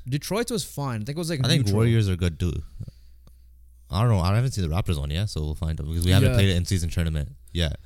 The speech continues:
Speaker 1: Uh, hey, your Raptors twenty-two one comeback <laughs> run.
Speaker 2: Against the Wizards, yeah.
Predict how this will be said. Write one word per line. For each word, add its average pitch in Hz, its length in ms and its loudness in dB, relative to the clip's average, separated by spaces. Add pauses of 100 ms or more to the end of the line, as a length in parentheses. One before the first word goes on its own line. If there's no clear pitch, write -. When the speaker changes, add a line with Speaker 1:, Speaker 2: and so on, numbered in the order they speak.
(400)
Speaker 1:
Uh, 131 300 0
hey, 190 180 0
your 107 180 0
Raptors 120 380 -2
twenty-two 117 400 -6
one 123 160 -2
comeback 127 320 0 (340)
<laughs> 220 200 -4
run. 175 420 -2 (180)
Speaker 2:
Against 87 300 6
the 90 80 2
Wizards, 92 340 4
yeah. 92 220 2